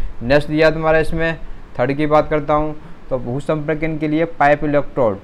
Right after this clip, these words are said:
जो भू संपर्कन के लिए क्या होता है तुम्हारा? पाइप इलेक्ट्रोड धातु के एक टुकड़े में तथा पेंट रहित होना चाहिए,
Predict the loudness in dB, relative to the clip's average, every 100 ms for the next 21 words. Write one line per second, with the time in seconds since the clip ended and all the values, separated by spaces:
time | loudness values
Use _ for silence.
0 | -12 -10 -6 -6 -4 0 2 0 0 -2
1 | 2 2 2 -2 0 0 2 2 2 2
2 | -2 0 -2 0 0 -2 -4 -6 -6 -2
3 | -4 -4 -4 0 0 2 2 0 -4 -10
4 | -10 -6 -4 2 2 2 -4 0 2 4
5 | 2 2 2 2 0 0 0 2 2 2
6 | 0 -4